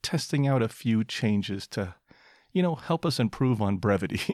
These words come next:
<laughs> especially during that administrative stuff that I say every episode. Y-, you know what I'm talking about.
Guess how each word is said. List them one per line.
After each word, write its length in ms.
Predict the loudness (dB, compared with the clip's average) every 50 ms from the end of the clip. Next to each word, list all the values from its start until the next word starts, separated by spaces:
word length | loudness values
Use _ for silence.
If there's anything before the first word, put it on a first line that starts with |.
| 0 0 0 -4 -8 -12
<laughs> 300 | -18 -16 -16 -16 -4 -2
especially 540 | -2 0 0 0 0 0 2 2 2 2 2
during 320 | 2 2 4 6 6 6
that 160 | 6 6 4
administrative 720 | 4 4 4 4 4 4 2 0 0 2 2 2 2 0 -2
stuff 320 | -4 -2 -4 -4 -4 -4
that 120 | -4 -2 -2
I 60 | -2
say 320 | -2 -4 -4 -4 -4 -4 -4
every 300 | -4 -4 -4 -6 -6 -6
episode. 600 | -8 -10 -12 -12 -12 -12 -12 -14 -16 -18 -20 -20 _ _ _ -6
Y-, 80 | -2 2
you 140 | 2 4
know 80 | 4 4
what 140 | 4 2 0
I'm 80 | -2
talking 340 | -4 -6 -10 -10 -10 -12 -14 -12
about. 220 | -12 -12 -12 -14